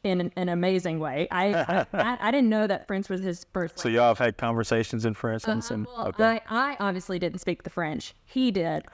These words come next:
Speaker 1: but I'll
Speaker 2: <laughs>
Speaker 1: leave that to him because my accent, I don't think, could handle it.
Speaker 2: <laughs>
Speaker 1: But what have you seen from him in regards to maybe even the acceleration of his development to be able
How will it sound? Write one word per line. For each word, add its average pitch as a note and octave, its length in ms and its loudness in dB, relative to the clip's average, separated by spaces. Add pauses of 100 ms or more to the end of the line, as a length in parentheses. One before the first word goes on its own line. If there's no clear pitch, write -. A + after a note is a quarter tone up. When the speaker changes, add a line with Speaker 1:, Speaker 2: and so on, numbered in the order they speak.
Speaker 1:
but G3+ 120 4
I'll A3 220 4
Speaker 2:
<laughs> - 20 0
Speaker 1:
leave A3+ 160 2
that A#3+ 220 4
to A#3 40 -2
him B3+ 380 4
because F3+ 420 0
my F3 140 2
accent, F3 480 -2
I E3+ 80 -2
don't E3 140 -8
think, E3+ 160 -4
could - 100 -8
handle F3 320 0
it. A#3 180 2 (100)
Speaker 2:
<laughs> D3+ 320 -6
Speaker 1:
But A3 280 6
what B3+ 280 2
have D4+ 200 0
you A3 120 2
seen F3 560 -2 (120)
from E3+ 240 -4
him E3 500 -6
in F#3 200 0
regards F3 560 0
to F3 380 -2 (280)
maybe B3+ 260 4 (100)
even G3+ 380 0
the G3 140 0
acceleration F3+ 1080 -2
of G#3+ 220 6
his A3+ 180 0
development E3+ 580 0
to - 60 -10
be F3+ 220 0
able F3+ 480 0